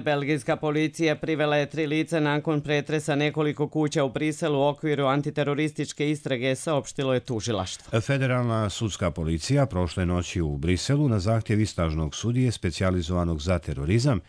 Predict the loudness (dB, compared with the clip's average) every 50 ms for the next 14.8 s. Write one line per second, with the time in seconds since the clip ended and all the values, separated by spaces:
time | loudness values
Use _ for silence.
0 | -12 -20 -20 -20 -8 -2 0 0 2 2 2 0 0 2 2 4 4 4 4 2
1 | 0 0 -2 -2 -2 0 0 0 0 0 0 -4 -4 -4 -4 -4 0 2 2 2
2 | 2 0 -2 -2 -2 0 0 -2 -2 -2 -4 -6 -6 -6 -6 -4 -2 -4 -4 -2
3 | -2 0 2 2 4 2 0 -2 -6 -16 -20 -20 -20 -14 -6 0 2 2 2 2
4 | 0 0 0 2 2 2 2 2 2 2 2 4 4 4 4 4 2 2 2 2
5 | 2 2 2 2 2 2 2 2 2 0 0 2 2 4 4 2 2 2 2 2
6 | 2 2 0 0 0 -2 -2 -4 -4 -2 -2 0 -2 -2 -2 0 0 2 2 2
7 | 0 -2 -6 -8 -4 0 2 2 2 2 0 -2 -2 0 2 2 2 2 0 -2
8 | -6 -10 -12 -10 -8 -4 -2 -2 -2 -2 -4 -8 -10 -12 -20 -20 -20 _ _ _
9 | 0 2 4 4 2 2 2 0 0 0 0 0 2 2 2 2 2 2 2 4
10 | 4 4 2 2 0 0 0 0 2 2 0 0 0 0 0 -2 -4 -6 -4 -2
11 | 0 2 2 2 2 2 2 2 0 0 0 0 0 0 0 0 -2 0 0 2
12 | 2 0 0 -2 0 0 0 0 0 0 0 2 2 2 2 2 2 0 0 -2
13 | -2 -4 -2 0 2 2 2 2 2 0 0 0 2 2 2 2 2 0 0 -2
14 | -4 -6 -6 -4 -4 -2 0 0 0 0 0 0 -2 -2 -2 -4 -2